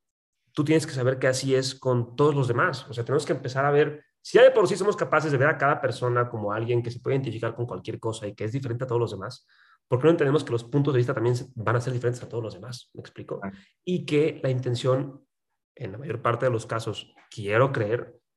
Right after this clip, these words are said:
Speaker 1: no es ofender a la gente.
Speaker 2: No, no, para nada.
Speaker 1: ¿Sabes?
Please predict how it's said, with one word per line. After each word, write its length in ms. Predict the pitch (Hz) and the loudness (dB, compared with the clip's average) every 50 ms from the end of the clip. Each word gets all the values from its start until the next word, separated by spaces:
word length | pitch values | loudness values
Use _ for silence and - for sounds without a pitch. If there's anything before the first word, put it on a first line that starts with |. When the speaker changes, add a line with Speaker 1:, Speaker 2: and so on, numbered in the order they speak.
| _ | _
Speaker 1:
no 220 | - 107 107 123 160 | -2 2 4 4 4
es 80 | 156 | 4
ofender 280 | 165 139 123 101 104 123 | 2 0 -2 -2 -2 -6
a 40 | 147 | -8
la 80 | 135 | -8
gente. 380 | - - 135 139 - - - - _ _ _ _ _ _ _ _ | -10 -10 -10 -10 -10 -14 -18 -20 _ _ _ _ _ _ _ _
Speaker 2:
No, 480 | - 127 147 175 202 202 143 101 - - - | -4 -2 0 2 2 2 0 -2 -6 -6 -4
no, 220 | 123 151 170 160 | -4 -4 -2 -2
para 160 | 156 135 117 117 | -2 -2 -2 0
nada. 200 | 123 143 - - | 0 0 0 -2
Speaker 1:
¿Sabes? 280 | 160 170 180 - - | -2 -2 -4 -8 -10